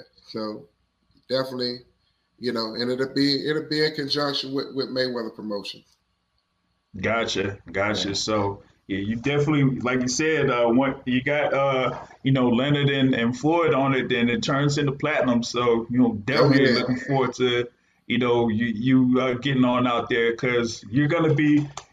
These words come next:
Speaker 2: you're gonna be out there like Leonard Ellerbe be out there. So we, we're definitely gonna be seeing you out there. Hopefully you're prepared to be in, you know, out there in the, in the, in the, in the cameras and all that.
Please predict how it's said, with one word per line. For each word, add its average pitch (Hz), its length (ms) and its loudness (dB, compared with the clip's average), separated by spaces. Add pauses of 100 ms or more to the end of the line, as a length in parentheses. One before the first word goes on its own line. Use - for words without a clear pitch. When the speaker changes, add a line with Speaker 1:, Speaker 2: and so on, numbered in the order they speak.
Speaker 2:
you're 175 160 2
gonna 170 240 4
be 175 120 0
out 165 200 2
there 170 160 2
like 160 260 2
Leonard 175 340 2
Ellerbe 170 440 4
be 151 160 2
out 143 220 0
there. 131 200 2
So 135 320 2
we, 151 380 4
we're 160 180 4
definitely 156 400 2
gonna 143 240 4
be 143 100 4
seeing 156 360 2
you 175 160 4
out 131 160 0
there. 143 160 0
Hopefully 202 420 2
you're 202 160 4
prepared 202 640 2
to 196 120 4
be 196 200 4
in, 175 320 0 (220)
you 170 120 -2
know, 160 320 4
out 180 240 4
there 185 200 4
in 175 80 4
the, 170 180 0
in 170 160 2
the, 170 240 0
in 165 80 2
the, 160 280 0
in 160 100 2
the 156 80 2
cameras 156 500 2
and 135 100 -2
all 127 220 2
that. 123 260 -2